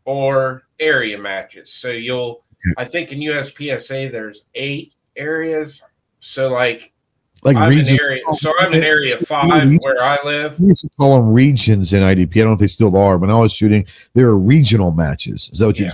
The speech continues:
Speaker 2: but probably the same thing as area, I'm assuming.
Speaker 1: Yeah. So, like, me, I'm in area five, so it's, like, Ohio, Michigan, Kentucky, Tennessee. There's, like, seven states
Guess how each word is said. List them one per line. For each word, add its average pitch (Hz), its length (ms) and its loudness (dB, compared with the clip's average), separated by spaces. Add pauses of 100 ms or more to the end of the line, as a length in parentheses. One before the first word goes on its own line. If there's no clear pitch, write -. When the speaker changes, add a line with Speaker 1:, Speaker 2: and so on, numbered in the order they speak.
Speaker 2:
but 117 180 0
probably 147 180 4
the 120 60 4
same 127 240 2
thing 104 140 4
as 82 120 0
area, 82 340 -2
I'm 76 100 -6
assuming. 73 320 -4
Speaker 1:
Yeah. 69 80 -6 (800)
So, - 220 -12
like, 143 260 -2
me, 165 240 0
I'm 165 220 2
in 147 80 -2
area 147 340 -2
five, 123 500 -2
so 127 180 -10
it's, 117 160 -12
like, 117 200 -14
Ohio, 135 560 -2
Michigan, 123 800 -8
Kentucky, 120 760 -12
Tennessee. 123 560 -12
There's, 120 240 -14
like, - 180 -8
seven 139 480 -12
states - 680 -14